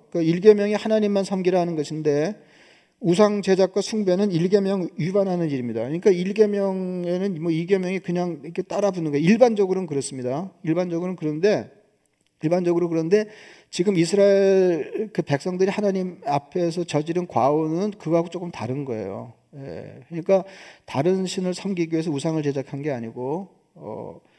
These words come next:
하나님을 섬긴다고 우상을 제작한 거예요. 근데 하나님은 이것도 금하셨거든요. 왜 그러셨을까요?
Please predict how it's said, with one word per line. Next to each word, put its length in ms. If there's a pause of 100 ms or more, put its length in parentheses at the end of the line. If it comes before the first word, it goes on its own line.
(280)
하나님을 560
섬긴다고 720
우상을 340
제작한 380
거예요. 140
근데 140
하나님은 500
이것도 340
금하셨거든요. 840 (1300)
왜 180
그러셨을까요? 800